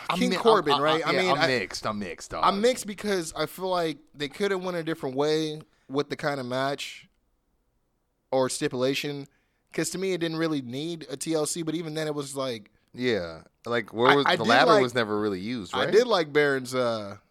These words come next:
Speaker 2: uh, Baron's new gear a little bit. I ain't gonna lie.
Speaker 1: I mean, to me, it's
Speaker 2: It gives
Speaker 1: like
Speaker 2: him something new than, uh, "Hi, uh, here's your table."
Speaker 1: Well,
Speaker 2: Can
Speaker 1: I
Speaker 2: I get
Speaker 1: mean,
Speaker 2: you
Speaker 1: he's
Speaker 2: drinks?
Speaker 1: been ri-, he's been doing that for maybe the last two months now,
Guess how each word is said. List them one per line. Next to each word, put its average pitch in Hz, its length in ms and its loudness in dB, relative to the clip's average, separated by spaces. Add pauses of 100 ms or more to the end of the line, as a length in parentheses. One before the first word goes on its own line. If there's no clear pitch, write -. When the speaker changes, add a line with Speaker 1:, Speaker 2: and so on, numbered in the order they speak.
(540)
Speaker 2:
uh, 131 160 0
Baron's 123 400 -4
new 120 140 -8
gear 117 240 -8
a - 40 -6
little 113 160 -8
bit. 113 300 -12 (120)
I 117 100 -10
ain't 120 80 -10
gonna 117 120 -6
lie. 110 260 -6 (180)
Speaker 1:
I 226 120 -2
mean, 233 280 -4
to - 140 -10
me, 196 260 -2
it's - 180 -8
Speaker 2:
It 139 120 2
gives 131 180 4
Speaker 1:
like - 20 -6
Speaker 2:
him 131 80 -8
something 127 460 -2
new 127 220 -2
than, 123 200 -4
uh, 113 240 -6 (440)
"Hi, 143 280 -2
uh, 107 400 -6
here's 123 160 -6
your 117 100 -12
table." 127 380 -10 (460)
Speaker 1:
Well, 170 140 6
Speaker 2:
Can 143 80 4
Speaker 1:
I 156 60 6
Speaker 2:
I - 40 4
get 143 140 2
Speaker 1:
mean, 156 120 0
Speaker 2:
you 135 60 -2
Speaker 1:
he's 156 240 0
Speaker 2:
drinks? - 0 -
Speaker 1:
been 175 240 -2
ri-, 135 260 -2
he's 220 140 -6
been 190 220 -4
doing 117 180 -2
that 107 220 0
for 104 260 -4
maybe 98 300 -8
the 90 80 -8
last 87 420 -6
two 87 140 -12
months 85 360 -12
now, 76 420 -16